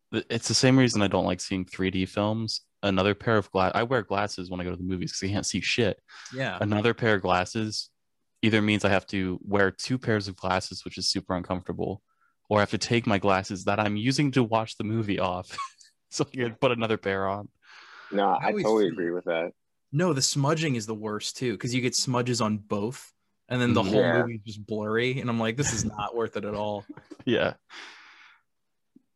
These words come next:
Speaker 1: I actively, like, do not go and see three D movies.
Speaker 2: Yeah, same.
Speaker 3: Yeah.
Speaker 2: Although apparently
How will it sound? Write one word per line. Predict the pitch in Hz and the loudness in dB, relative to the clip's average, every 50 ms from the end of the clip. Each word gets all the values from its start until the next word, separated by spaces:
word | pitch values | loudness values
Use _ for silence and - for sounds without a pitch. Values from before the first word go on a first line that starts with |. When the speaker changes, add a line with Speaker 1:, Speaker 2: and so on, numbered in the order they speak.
| _ - | _ 0
Speaker 1:
I | 107 110 | 2 4
actively, | 104 104 107 - - 131 120 131 123 120 110 98 - - _ _ _ _ _ _ _ _ _ _ _ _ _ _ _ - 104 | 2 2 0 0 -2 -2 0 2 2 2 2 2 0 -4 _ _ _ _ _ _ _ _ _ _ _ _ _ _ _ -4 -2
like, | 107 92 90 - _ _ _ _ _ _ _ - | 0 0 0 -4 _ _ _ _ _ _ _ -4
do | 104 101 98 | -2 0 2
not | 95 92 90 90 - | 2 2 2 0 -2
go | - 95 92 90 | -2 -2 -2 -2
and | 87 90 | -4 -6
see | - 87 87 | -8 -10 -10
three | - - 92 95 92 | -8 -6 -4 -4 -2
D | 90 92 92 90 | 0 0 -2 -2
movies. | 92 - - - 87 - 113 - - - _ _ _ _ _ _ _ _ - - - | -4 -6 -8 -8 -10 -8 -8 -8 -10 -12 _ _ _ _ _ _ _ _ -20 -16 -12
Speaker 2:
Yeah, | 110 104 101 101 98 92 | -8 -6 -6 -6 -6 -6
same. | - - 95 98 98 101 - | -8 -8 -8 -10 -10 -10 -6
Speaker 3:
Yeah. | - 101 78 73 82 - - _ _ _ _ _ _ _ | -4 -4 -4 -4 -4 -8 -10 _ _ _ _ _ _ _
Speaker 2:
Although | - 135 139 170 160 | 0 2 4 4 2
apparently | 143 - - 151 190 226 165 127 123 117 113 104 | 2 0 0 -2 0 0 -2 -2 -4 -4 -4 -6